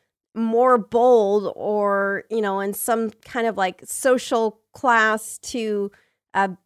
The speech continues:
interact more with cats, or maybe, like, eat more, like, undercooked meat or something, like, they eat more meat in general, so they are more likely to get infected with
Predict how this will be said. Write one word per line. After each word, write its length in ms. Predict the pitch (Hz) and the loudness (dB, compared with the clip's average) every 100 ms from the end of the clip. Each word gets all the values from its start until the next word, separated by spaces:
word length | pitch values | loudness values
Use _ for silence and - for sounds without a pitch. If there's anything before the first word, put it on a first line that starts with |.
| _ | _
interact 520 | 262 269 262 226 233 | -2 0 0 0 0
more 260 | 233 233 220 | -2 0 0
with 180 | 196 - | -2 -6
cats, 540 | - 320 294 285 277 - | -6 -2 0 0 -4 -4
or 140 | 226 | -2
maybe, 280 | 226 220 226 | 2 0 0
like, 260 | 214 196 185 _ _ _ _ | 0 0 -2 _ _ _ _
eat 240 | 240 240 - | -6 -6 -2
more, 340 | 220 220 214 | 0 2 2
like, 300 | 202 185 - - | 0 -2 -4 -2
undercooked 600 | 247 240 233 - 214 - | 0 0 -2 -4 -8 -6
meat 300 | 226 220 220 | -6 -4 -4
or 140 | - 208 | -6 -10
something, 420 | - 214 208 208 | -6 -6 -6 -6
like, 160 | 190 185 | -6 -8
they 60 | |
eat 220 | 170 247 220 | -8 -8 -4
more 340 | 214 214 196 | 0 0 0
meat 260 | 202 196 - | -4 -6 -8
in 80 | |
general, 840 | 196 381 349 302 285 262 233 220 202 | -6 -2 0 0 2 4 4 2 -2
so 220 | - 220 | -6 -8
they 260 | 196 196 - | -4 -4 -6
are 280 | - 185 190 | -4 -4 -2
more 200 | 208 208 | -2 0
likely 400 | 208 214 214 208 | 0 0 -4 -6
to 100 | 196 | -4
get 160 | 185 | -6
infected 460 | 180 - 190 202 180 | -6 -6 -6 -6 -6
with 280 | 185 185 | -4 -6